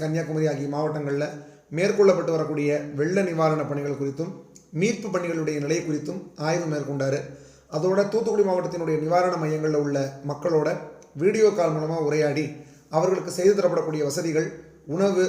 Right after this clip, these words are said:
மருத்துவ உதவிகள் குறித்தும் முதலமைச்சர் மு க ஸ்டாலின் அவர்கள் கேட்டறிஞ்சார். இந்த நிலையில நேற்று காலை பத்தே கால் மணிக்கு தூத்துக்குடி விமானத்துல வந்து முதலமைச்சர் வந்து சென்றாங்க.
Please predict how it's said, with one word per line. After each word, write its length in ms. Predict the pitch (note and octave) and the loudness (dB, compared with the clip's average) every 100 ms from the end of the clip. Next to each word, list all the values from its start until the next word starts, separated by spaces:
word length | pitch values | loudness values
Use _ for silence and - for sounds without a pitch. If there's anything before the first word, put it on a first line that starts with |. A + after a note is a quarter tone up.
| - - D3+ | 0 -4 0
மருத்துவ 400 | F#3+ - G3+ E3+ | 0 4 4 6
உதவிகள் 360 | D#3 D3+ C#3+ | 4 4 2
குறித்தும் 320 | C#3+ D3 F3+ G3 - - D3+ | -2 -4 -6 -8 -12 -12 -4
முதலமைச்சர் 440 | D#3+ D#3+ D3 D3 | -2 -2 -4 -4
மு 60 | D#3 | -2
க 120 | D#3+ | -2
ஸ்டாலின் 260 | D#3 C#3+ C#3 | -2 -4 -2
அவர்கள் 280 | C3+ C3+ F3 - - F3 | -2 -2 -2 -6 -10 -4
கேட்டறிஞ்சார். 500 | D#3 D3+ C#3 B2+ - - - - _ D#3+ | 0 0 0 -4 -6 -14 -20 -20 _ -4
இந்த 120 | G#3 | 0
நிலையில 260 | G3 F#3 F3 A#3 - - - - _ _ _ | 2 2 0 -2 -6 -16 -20 -20 _ _ _
நேற்று 280 | F#3 G#3+ G3+ G3 | 0 0 0 0
காலை 260 | G3+ A3 A#3 G3+ D#3+ - | 4 8 8 8 4 -2
பத்தே 260 | E3+ A3+ A#3 | 0 4 6
கால் 220 | A3 G3 | 6 6
மணிக்கு 340 | F#3 G3 G#3 G3 D#3+ D3 - | 2 2 4 6 4 2 0
தூத்துக்குடி 400 | G3 F#3+ F3 D3+ - - - - _ _ _ | 0 2 2 0 -2 -12 -18 -20 _ _ _
விமானத்துல 480 | D3 F3+ G3 G3 D#3+ D3 | -4 2 2 2 0 0
வந்து 180 | D#3+ D#3+ C#3+ B2+ | 2 2 2 0
முதலமைச்சர் 480 | C#3 D#3+ D#3 D#3 C3 | 0 0 0 -2 -4
வந்து 160 | C3 C3+ B2+ | -2 -2 -2
சென்றாங்க. 360 | C3 C3 C3 B2+ | -6 -6 -4 -4